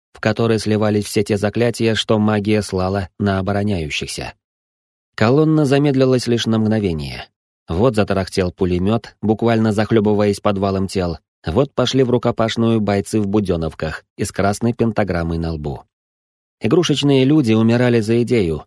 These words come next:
которую им подарили. Не создали, определив как естественный порядок вещей, а отдали как дар из другого мира. Пусть и неписи и были отражением игроков,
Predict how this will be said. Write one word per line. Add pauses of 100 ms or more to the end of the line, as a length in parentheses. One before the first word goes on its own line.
(140)
которую
им
подарили. (420)
Не
создали, (140)
определив
как
естественный
порядок
вещей, (360)
а
отдали
как
дар
из
другого
мира. (500)
Пусть
и
неписи
и
были
отражением
игроков,